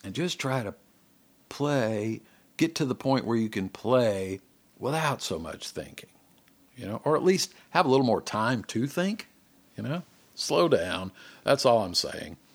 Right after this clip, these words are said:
Don't look at the lights or any visual display. Turn it up where you can hear it good and slow down if you need to. Maybe speed up too if you need to. All right.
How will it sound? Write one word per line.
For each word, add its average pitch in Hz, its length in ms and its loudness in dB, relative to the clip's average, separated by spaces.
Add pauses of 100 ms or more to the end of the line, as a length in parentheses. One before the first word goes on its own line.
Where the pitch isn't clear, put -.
(680)
Don't 131 300 2
look 143 220 4
at 147 120 -2
the 151 80 4
lights 117 580 2 (1900)
or 85 140 -2
any 104 160 0
visual 104 380 0
display. 80 600 -2 (280)
Turn 113 240 0
it 143 100 4
up 123 220 2
where 101 120 2
you 101 120 0
can - 160 -12
hear 113 280 -2
it - 200 -12
good 92 440 -10 (680)
and 95 140 -4
slow 85 300 0
down - 400 -12 (280)
if - 180 -8
you 90 80 -6
need 95 280 -6
to. - 140 -12 (1000)
Maybe - 280 -6
speed 95 340 -2
up 185 240 -2
too 135 240 0
if 87 80 -16
you 92 80 -6
need 80 220 -12
to. - 100 -16 (1400)
All 107 140 4
right. 90 200 0